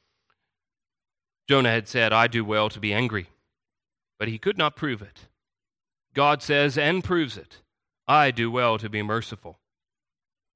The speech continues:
And it is a great encouragement to poor sinners to hope that they shall find mercy with him, that he is so ready to justify himself in showing mercy and to triumph in those whom he makes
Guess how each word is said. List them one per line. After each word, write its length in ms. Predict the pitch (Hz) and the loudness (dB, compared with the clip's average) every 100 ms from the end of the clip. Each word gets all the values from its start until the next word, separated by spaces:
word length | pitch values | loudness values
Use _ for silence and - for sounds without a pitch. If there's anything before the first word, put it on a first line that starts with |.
| _ | _
And 100 | 131 | -2
it 140 | 139 135 | 0 0
is 120 | 123 | -2
a 60 | |
great 400 | 139 131 147 151 - - - | -2 0 0 0 -8 -18 -6
encouragement 720 | 131 120 143 147 135 131 120 | -4 0 2 2 0 -4 -2
to 80 | 139 | -4
poor 300 | - 160 151 | -4 -4 -4
sinners 560 | - 156 147 131 - | -4 -2 0 -2 -4
to 160 | - 123 | -8 -6
hope 400 | - 147 131 _ _ _ _ _ - | 0 0 0 _ _ _ _ _ -6
that 140 | 135 | -2
they 140 | 139 147 | 0 0
shall 200 | 156 135 | 0 -2
find 320 | - 139 131 | -2 -2 -2
mercy 400 | 123 123 - 123 | -2 -4 -8 -10
with 200 | 110 - | -10 -10
him, 220 | 101 87 _ _ _ _ _ _ _ _ _ _ _ | -10 -12 _ _ _ _ _ _ _ _ _ _ _
that 120 | 135 | -4
he 200 | 139 160 | -2 0
is 180 | 147 120 - - | -2 -4 -12 -20
so 240 | - - 165 | -6 2 2
ready 400 | 147 156 160 151 | 4 4 4 0
to 120 | 135 | -4
justify 580 | 120 139 156 160 151 135 | -2 -2 -2 -4 -2 0
himself 600 | 127 113 - 139 135 - | 0 -2 -2 -2 -2 -2
in 120 | 117 | -6
showing 320 | 117 135 123 | -4 -4 -4
mercy 440 | 120 135 147 135 127 | -2 -4 -4 -6 -6
and 140 | 117 | -6
to 80 | 120 | -8
triumph 680 | - - 151 156 131 110 _ _ - - - | -10 -4 -2 -2 -4 -6 _ _ -20 -20 -8
in 140 | 147 | -4
those 420 | 135 139 143 135 - | 0 0 0 -2 -2
whom 180 | 131 | -2
he 160 | 120 131 | -2 -4
makes 500 | 123 135 139 - - | -2 -2 -2 -6 -18